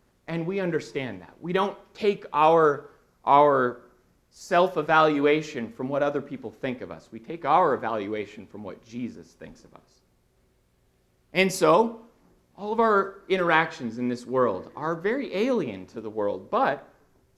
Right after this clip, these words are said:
we need to be fluent in both languages. Jesus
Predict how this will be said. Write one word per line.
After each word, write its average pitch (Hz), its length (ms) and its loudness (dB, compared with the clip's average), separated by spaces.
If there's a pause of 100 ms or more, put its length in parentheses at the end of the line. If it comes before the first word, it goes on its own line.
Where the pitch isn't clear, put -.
(1200)
we 165 120 -6
need 160 260 -8
to 151 60 -10
be 143 180 -8
fluent 131 480 -2
in 110 100 -12
both 113 300 -2
languages. 101 540 -10
Jesus 180 560 -4